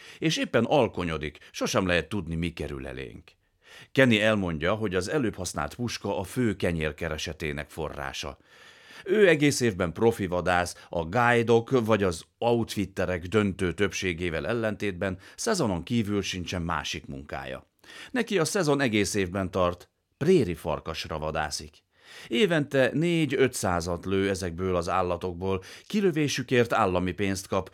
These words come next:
bőrüket eladja, abból él. Nem túl jól, de nem zavarja. Azt csinálja, amit szeret, és neki ez a legfontosabb. Teljesen egyetértek vele.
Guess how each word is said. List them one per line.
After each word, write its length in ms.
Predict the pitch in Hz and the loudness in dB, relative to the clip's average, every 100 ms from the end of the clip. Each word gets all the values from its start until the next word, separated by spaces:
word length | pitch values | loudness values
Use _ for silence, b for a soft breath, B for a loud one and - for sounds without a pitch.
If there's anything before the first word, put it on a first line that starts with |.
| B | B
bőrüket 540 | 98 - 185 180 165 - | -2 0 0 -2 -2 -2
eladja, 640 | 101 82 76 80 76 - _ | 0 0 -2 -4 -4 -6 _
abból 460 | 110 78 71 69 69 | -6 -4 -6 -8 -8
él. 320 | 67 64 - _ B B B B B B | -10 -14 -18 _ B B B B B B
Nem 260 | B 127 87 | B 0 0
túl 240 | 87 73 | -2 -2
jól, 300 | 95 190 180 | 2 4 4
de 200 | 156 151 | 2 2
nem 180 | 131 98 | 4 2
zavarja. 560 | 90 85 85 82 82 76 B | 0 0 0 0 -2 -4 B
Azt 200 | B 226 | B -2
csinálja, 420 | - 135 120 101 92 | -2 0 2 2 0
amit 180 | 76 | -2
szeret, 360 | - 120 104 85 | -2 0 0 -2
és 140 | 76 | -4
neki 260 | 90 82 78 | -6 -6 -6
ez 100 | 71 | -8
a 80 | 65 | -10
legfontosabb. 840 | 65 - 64 60 64 - - - _ _ _ _ | -12 -14 -14 -14 -14 -14 -18 -20 _ _ _ _
Teljesen 520 | - 76 76 65 - 67 | -4 -2 -2 -6 -8 -8
egyetértek 760 | 73 73 - 73 71 71 69 | -10 -10 -6 -6 -6 -8 -12
vele. 280 | 64 62 | -12 -16